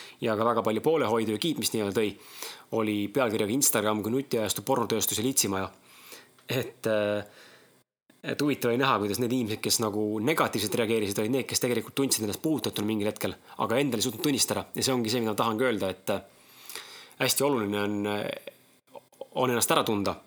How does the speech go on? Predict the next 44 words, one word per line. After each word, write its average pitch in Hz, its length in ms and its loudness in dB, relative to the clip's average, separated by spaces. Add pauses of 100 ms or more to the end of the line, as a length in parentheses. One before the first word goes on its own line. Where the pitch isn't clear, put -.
(200)
ja, 104 280 2
ja 104 140 4
aru 131 140 2
saada 107 140 -2
sellest, 113 280 0
et 101 80 -2
võib-olla 113 220 0
tõesti 131 260 2
inimese, 110 360 0 (180)
inimene, 117 280 2
kes 104 120 -2
midagi 151 180 0
ütleb - 140 -6
su 120 100 2
kohta, 107 300 0 (540)
andis 120 220 0
praegu 110 220 0
väga, 113 240 4
väga, 117 220 2 (500)
väga 131 320 4
nagu 107 160 -2
tõe-, 110 320 2 (280)
tõetruud 135 540 2
nii-öelda 107 280 0
nagu 101 160 0
tõde. 123 180 2 (140)
Tõde 123 160 2
ongi 120 180 2
valus. 131 300 0 (960)
Ja 107 200 2 (240)
ma 117 140 2
mäletan, 120 220 0
mul 107 100 0
üks - 80 2
sõbranna, 120 380 2
kes 98 180 0
on 113 80 0
ka, 113 160 2
äh, 120 480 -6
mitmekümne 107 440 -2
tuhande 110 260 2
jälgija 104 280 0
kontoga 110 360 0
inimene, 104 260 0